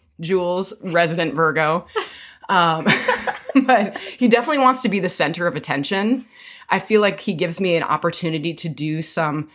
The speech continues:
sort of show-offiness, grandstanding. Like, "Yeah, I caught all those fish. How about that? Check me out. I'm an, I'm awesome."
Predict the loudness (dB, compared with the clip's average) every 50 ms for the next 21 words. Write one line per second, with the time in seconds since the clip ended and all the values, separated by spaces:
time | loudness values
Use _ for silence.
0 | _ _ -10 -2 -2 0 0 -2 -6 -12 -10 -8 -6 -6 -4 0 0 2 2 2
1 | 2 2 4 6 6 4 4 0 -4 -4 -4 -4 -4 -4 -4 -2 -2 0 0 0
2 | -2 -2 -2 -2 -4 -4 -6 -8 -6 -4 -2 -2 -2 -2 -2 -2 -2 -2 -2 -2
3 | 0 0 0 0 2 2 2 2 2 2 0 0 -2 -6 _ _ _ _ _ _
4 | -6 -2 0 0 0 -2 -2 -6 -2 2 2 4 4 4 6 6 4 4 4 0
5 | 2 2 2 2 2 -2 -2 2 2 2 4 4 2 0 0 -4 -4 -4 -4 -8
6 | -10 -12 _ _ -20 -20 _ _ _ -6 -4 -4 -4 -2 0 0 0 2 2 2
7 | 2 2 2 2 0 -2 -4 -8 -10 -10 -10 -4 2 4 4 4 4 2 -2 -6
8 | -8 -12 -18